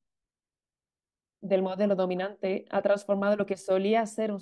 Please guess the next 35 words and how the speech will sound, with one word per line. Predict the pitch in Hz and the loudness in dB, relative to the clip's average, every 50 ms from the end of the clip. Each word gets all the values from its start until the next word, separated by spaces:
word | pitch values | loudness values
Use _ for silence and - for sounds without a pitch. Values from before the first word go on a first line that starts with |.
| 202 | -6
un | - 202 196 202 | -6 -4 -4 -2
bien, | 208 220 214 - | -2 -4 -4 -4
un | 190 190 190 190 190 | -6 -6 -6 -4 0
buen | 190 202 202 | 0 0 0
sistema, | 196 - 165 160 - - 208 208 208 202 214 277 156 135 - | 0 -2 -6 -8 -6 -6 -4 -4 -2 -2 -4 -6 -8 -8 -8
eh, | 180 175 170 170 165 | -8 -8 -10 -10 -10
un | 165 175 185 | -8 -4 -2
buen, | 196 208 196 - - | 0 0 0 -2 -6
un | 190 196 190 185 196 190 185 180 | -8 -8 -6 -6 -6 -8 -10 -6
bien | 185 214 214 214 | -2 -2 -2 -2
social, | 208 175 175 - - 220 226 247 302 - _ _ _ _ _ _ _ _ _ _ _ _ | -2 -4 -6 -4 -4 -6 -6 -6 -8 -12 _ _ _ _ _ _ _ _ _ _ _ _
en | 190 185 180 185 | -6 -4 -4 -4
un | 190 196 208 220 220 | -6 -8 -8 -8 -6
negocio, | 208 196 180 185 190 185 - 165 170 - - _ _ _ _ _ _ _ | -4 -2 0 0 0 0 0 -4 -8 -8 -10 _ _ _ _ _ _ _
en | - 175 180 | -10 -8 -6
un | 190 202 208 | -6 -6 -6
negocio | 208 214 208 208 208 - 233 226 220 | -6 -6 -4 -6 -4 -4 -4 -6 -4
para | - 190 180 180 175 | -6 -6 -6 -6 -6
obtener | 170 175 - 180 180 190 202 208 208 | -6 -6 -4 -4 -2 0 -2 -2 -2
beneficios | 190 180 175 175 - 190 - - 196 190 190 | -4 -6 -6 -8 -8 -12 -10 -10 -8 -4 -4
a | 180 | -4
corto | 175 - 196 208 214 208 - 247 247 262 - - _ | -2 0 0 0 0 -2 -2 -2 -4 -4 -6 -10 _
y | - 185 185 | -8 -6 -4
largo | 185 185 180 185 180 | -4 -2 -2 -4 -4
plazo | 180 185 180 185 185 - - - - _ _ _ _ _ _ _ _ _ _ _ _ _ _ - | -2 -2 -2 -2 -2 -6 -8 -8 -10 _ _ _ _ _ _ _ _ _ _ _ _ _ _ -8
operado | - - 185 185 190 202 214 202 | -4 2 6 6 8 8 8 6
a | 196 196 | 6 4
través | 202 180 180 196 202 190 - - _ _ - | 2 0 0 0 0 0 -2 -8 _ _ -10
de | 196 175 180 175 170 170 | -2 0 2 2 2 2
transacciones | 160 180 180 175 - 180 - _ - 185 185 202 202 - | -2 -4 -6 -6 -8 -10 -10 _ -4 -4 -2 -2 -4 -4
de | 202 190 | -6 -4
tierra | - 202 196 190 180 175 | -2 -2 -2 -2 -2 -4
corrupta | - 180 180 190 185 - - 240 254 247 | -4 -4 -4 -4 -6 -6 -6 -6 -6 -4
y | - 196 190 | -4 -2 -2
discrim-, | 185 190 180 - - - 226 214 208 214 - | -2 -2 -2 -4 -6 -6 -4 -2 -4 -4 -6